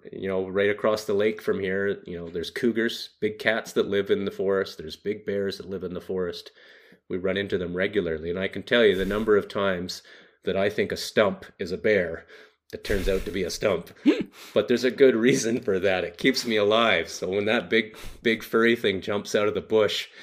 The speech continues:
Speaker 1: I act. I don't stop and go, "Hmm, how does my citizenship affect my," you know, so there's that aspect to it. But if we can get more folks to stop and pause, take a breath and think, "Hmm,"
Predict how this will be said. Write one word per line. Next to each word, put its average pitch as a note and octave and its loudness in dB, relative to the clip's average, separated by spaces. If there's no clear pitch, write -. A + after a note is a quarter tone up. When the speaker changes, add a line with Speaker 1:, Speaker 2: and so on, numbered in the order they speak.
Speaker 1:
I G#2 0
act. A#2 4
I G2+ 0
don't A2 0
stop A2+ 2
and A#2 0
go, G#2 2
"Hmm, E3+ 0
how G3+ -2
does A#3+ 0
my D3+ 2
citizenship C3+ 4
affect A2 -4
my," G2+ -4
you G2 -4
know, F#2 -4
so G2+ -8
there's F#2 -6
that G#2 0
aspect F#2+ -4
to G2+ 4
it. F2 0
But G2 2
if G#2 -2
we D3+ 4
can C#3+ 0
get A2+ 2
more G#2+ 2
folks - 0
to - -16
stop - -4
and E2 -20
pause, G2 -2
take - -14
a - -14
breath G2+ -4
and E2 -14
think, F#2+ -6
"Hmm," G#2+ -4